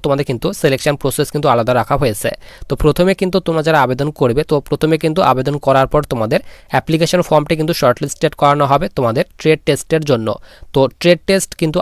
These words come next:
আলাদা রাখা হয়েছে, এমটিএস এর জন্য আলাদা ট্রেড টেস্ট এবং ড্রাইভারের জন্য আলাদা কিন্তু ট্রেড টেস্ট রাখা হয়েছে। তো প্রথমে শর্টলিস্টেড করানো হবে, তারপর ট্রেড টেস্ট নেওয়া হবে, তারপর কিন্তু তোমাদের এখানে যারা ট্রেড টেস্ট যারা পাস করবে, তো তাদের কিন্তু তোমাদের রিটেন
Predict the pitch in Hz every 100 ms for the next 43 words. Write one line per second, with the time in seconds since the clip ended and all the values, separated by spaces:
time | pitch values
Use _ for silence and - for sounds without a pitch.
0 | 139 131 147 139 147 147 151 190 147 131
1 | 143 135 143 143 151 120 120 135 - 147
2 | 135 190 196 135 120 226 - - - 117
3 | 131 131 156 165 170 180 - 127 127 196
4 | - - 131 156 - 135 120 127 151 -
5 | 147 127 117 113 - 120 - - - 139
6 | 147 151 180 180 160 156 170 - 175 -
7 | 151 156 147 156 233 127 123 135 - 127
8 | - 151 - 156 143 135 143 185 127 120
9 | 143 151 143 143 139 135 120 175 - -
10 | - 131 135 123 - 170 - 185 180 -
11 | - 135 143 - 127 139 - 135 110 113
12 | 135 123 135 139 143 143 113 143 - -
13 | - - 139 - 196